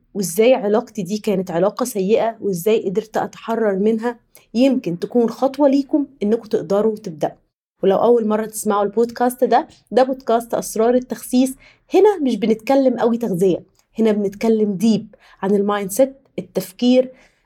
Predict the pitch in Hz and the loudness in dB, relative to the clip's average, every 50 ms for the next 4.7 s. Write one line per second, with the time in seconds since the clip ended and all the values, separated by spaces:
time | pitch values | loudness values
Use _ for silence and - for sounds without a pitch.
0 | _ - 185 208 240 247 254 - - 240 240 208 175 160 160 170 247 247 - 254 | _ -2 2 2 2 2 0 -2 -6 -4 -2 -2 -4 -2 -2 -2 -4 -4 -2 -4
1 | 240 233 - 180 165 180 - - - - 254 - 214 202 175 175 170 - 233 - | -4 -2 -2 0 0 0 0 0 -2 -6 -6 -6 -4 -4 -4 -4 -4 -4 -8 -10
2 | - - _ - - 240 233 233 233 - - 240 226 226 233 262 254 254 - 202 | -12 -20 _ -4 -2 -2 0 -2 -2 -2 -2 -2 0 2 0 0 0 -2 -2 -2
3 | 175 185 185 185 226 226 220 208 - 170 196 160 180 175 180 208 208 202 190 190 | -2 -2 0 0 0 0 0 -2 -4 -4 -4 -4 -2 0 0 0 0 -2 -4 -8
4 | 190 - - - 196 175 165 143 135 135 - _ _ | -12 -8 -6 -4 -4 -4 -4 -6 -8 -10 -12 _ _